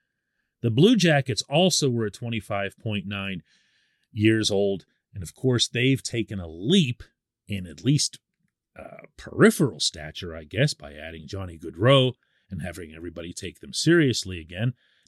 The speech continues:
Next were the Red Wings at twenty-six point one. Next were the Devils at twenty-six point one.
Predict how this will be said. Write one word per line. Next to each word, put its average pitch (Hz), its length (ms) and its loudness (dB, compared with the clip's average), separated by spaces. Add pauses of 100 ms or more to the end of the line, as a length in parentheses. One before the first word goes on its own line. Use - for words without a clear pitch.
Next 98 420 0
were 143 80 2
the 113 80 0
Red 92 240 -6
Wings 147 300 0
at 101 100 -12
twenty-six 104 440 -10
point - 280 -20
one. 147 380 2 (340)
Next 104 380 -2
were 78 100 -10
the - 120 -18 (100)
Devils 151 480 2
at 165 80 -2
twenty-six 165 500 -6
point 170 260 -8
one. 160 200 -4